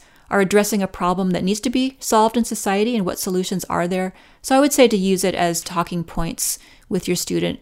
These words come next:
Um, likewise, if a student is taking, um, say, an English class at the community college, and if some of the reading material is not, uh, what you would have chosen, um, at least they're under your roof and you can have some conversations with that as needed.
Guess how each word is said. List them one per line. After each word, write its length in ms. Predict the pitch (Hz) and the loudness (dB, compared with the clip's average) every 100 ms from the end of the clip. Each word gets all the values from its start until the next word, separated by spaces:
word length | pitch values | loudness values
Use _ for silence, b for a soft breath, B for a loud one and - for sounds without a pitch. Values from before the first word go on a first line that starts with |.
| - - | -14 -6
Um, 240 | 202 170 180 | -4 -4 0
likewise, 760 | 240 294 - 202 196 180 - - | 2 2 2 4 4 0 -6 -2
if 200 | 190 190 | -2 -2
a 40 | |
student 360 | - 190 180 175 | -4 -2 0 -2
is 120 | 170 | -4
taking, 600 | - 180 - 175 170 180 b b b b b - | -2 -2 -2 -4 -4 -6 b b b b b -4
um, 380 | 175 170 165 | -2 0 -2
say, 340 | 175 - 180 180 | -2 0 2 2
an 160 | 175 | 0
English 360 | 170 185 180 180 | 0 -2 -2 -4
class 320 | - 175 170 | -4 -4 -4
at 80 | 185 | -8
the 60 | 226 | -10
community 380 | - 185 175 | -4 -2 -4
college, 480 | 180 - 165 165 170 | -6 -4 -2 -2 -2
and 140 | 175 175 | -4 -6
if 80 | |
some 240 | - 180 170 | -6 -4 -4
of 200 | 170 170 | -6 -6
the 300 | 175 165 160 b b b | -4 -4 -6 b b b
reading 280 | 220 233 | 4 6
material 640 | 220 202 - 185 175 170 - | 4 2 0 0 0 0 -2
is 220 | - 175 | -4 -4
not, 420 | 180 175 170 - - b b b b - | -2 -2 -2 -4 -12 b b b b -10
uh, 180 | 165 170 | -6 -2
what 180 | 180 - | 0 2
you 140 | 214 | 2
would 100 | 190 | 2
have 120 | 180 | 0
chosen, 500 | - 196 185 226 226 - b b b - | -2 -2 2 2 2 -2 b b b -4
um, 240 | 190 175 | -2 0
at 180 | - 190 | -2 0
least 300 | 196 208 - | 2 0 0
they're 220 | 214 190 | 0 2
under 300 | 185 180 185 | 0 0 0
your 220 | 185 180 | -2 -2
roof 280 | 170 170 170 | -2 -2 -4
and 100 | 180 | -4
you 80 | 170 | -6
can 140 | 175 | -6
have 160 | 175 175 | -6 -6
some 160 | - 175 | -6 -8
conversations 720 | - 170 165 190 165 185 180 | -8 -8 -8 -8 -8 -8 -8
with 220 | 170 170 | -6 -6
that 200 | 190 170 | -8 -8
as 240 | 156 151 160 | -8 -8 -8
needed. 380 | 165 165 175 | -8 -8 -12